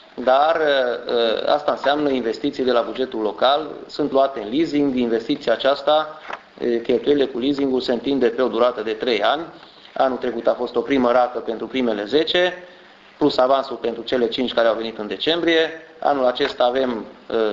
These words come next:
ratele de leasing pentru cincisprezece, anul viitor vom avea încă o rată pentru cincisprezece și poate în două mii nouă, parcă ultimele rate pentru cele pe care le-am contractat acum în decembrie.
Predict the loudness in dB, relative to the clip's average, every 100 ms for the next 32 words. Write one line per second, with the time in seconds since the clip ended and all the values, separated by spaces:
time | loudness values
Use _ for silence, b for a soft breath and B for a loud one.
0 | -4 -8 -6 2 2 2 -2 -6 -2 -4
1 | -4 -8 -6 -6 -6 -2 -2 0 0 0
2 | 2 0 0 -4 0 0 2 0 2 2
3 | 0 -2 -4 0 2 0 0 -8 -8 -6
4 | -2 -2 0 0 0 -2 -2 0 0 0
5 | 0 0 0 0 2 2 2 0 0 -4
6 | -4 -4 -2 2 2 0 -4 -4 -6 -2
7 | 0 0 0 0 0 0 -2 -2 0 0
8 | 0 0 -4 -6 -6 -4 -6 -6 -8 -12